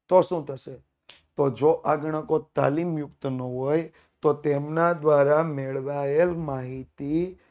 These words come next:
ઓછી વિશ્વસનીય નીવડે છે.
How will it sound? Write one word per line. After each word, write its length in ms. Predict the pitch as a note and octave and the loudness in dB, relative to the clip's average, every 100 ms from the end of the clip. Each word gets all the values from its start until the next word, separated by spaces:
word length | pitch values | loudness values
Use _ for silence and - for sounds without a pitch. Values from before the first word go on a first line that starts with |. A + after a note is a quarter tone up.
| _ _ - | _ _ 0
ઓછી 680 | C#3 D3+ D3+ - F#3 G3+ G#3 | 4 4 0 -8 -6 -2 -2
વિશ્વસનીય 1080 | C#3 C#3 - - D3+ D#3 D3+ - C#3+ D3 C#3+ | -4 -6 -8 -10 -2 -2 -2 -10 -12 -10 -10
નીવડે 500 | B2+ B2+ B2 B2+ B2 | -10 -10 -10 -10 -12
છે. 300 | - D3+ | -12 -12